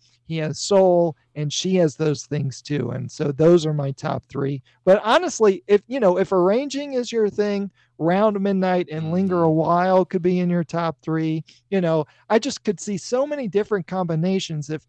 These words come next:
Speaker 1: energy and swing is what you wanna emphasize, then your top three are Sweet Pumpkin,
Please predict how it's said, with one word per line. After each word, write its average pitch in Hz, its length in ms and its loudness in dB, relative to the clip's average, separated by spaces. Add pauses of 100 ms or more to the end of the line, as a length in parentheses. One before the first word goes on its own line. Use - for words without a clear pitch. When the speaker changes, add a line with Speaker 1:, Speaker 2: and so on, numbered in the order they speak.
Speaker 1:
energy 240 680 -4
and 160 140 -4
swing 240 540 -2
is - 360 -4
what 190 260 -2
you 202 80 -4
wanna 190 200 -2
emphasize, 180 720 -4 (280)
then 180 180 0
your 160 140 2
top 180 340 0
three 175 220 0
are 151 140 -2
Sweet 190 420 -2
Pumpkin, 170 600 -2